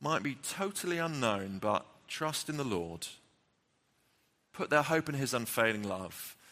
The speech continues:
A speaker who, when is announced, maybe thirty people say, "Oh, I know that name, that's my pastor." They serve faithfully every week. I didn't know they were a big deal.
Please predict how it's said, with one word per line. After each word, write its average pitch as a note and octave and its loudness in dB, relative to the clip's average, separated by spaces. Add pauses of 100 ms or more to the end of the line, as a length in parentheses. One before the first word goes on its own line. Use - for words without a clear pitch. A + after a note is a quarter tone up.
(120)
A C#3+ 2
speaker G3 4
who, E3 4
when E3 8
is D#3+ 2
announced, D#3+ 6
maybe D3+ 6 (220)
thirty A3 6
people G3 4
say, A#2+ 8 (240)
"Oh, G#3+ 10
I A3+ 12
know G#3 10
that - 10
name, C3+ 8
that's - 2
my E3+ 4 (300)
pastor." - -2 (1300)
They D3+ -12
serve D3+ 2
faithfully D3+ 2
every C#3+ 2
week. F3+ 0
I - 4
didn't F3+ -2
know G2+ 6
they G2 4
were F#2+ 0 (600)
a G#2+ -6
big G#2+ 0
deal. G#2+ 2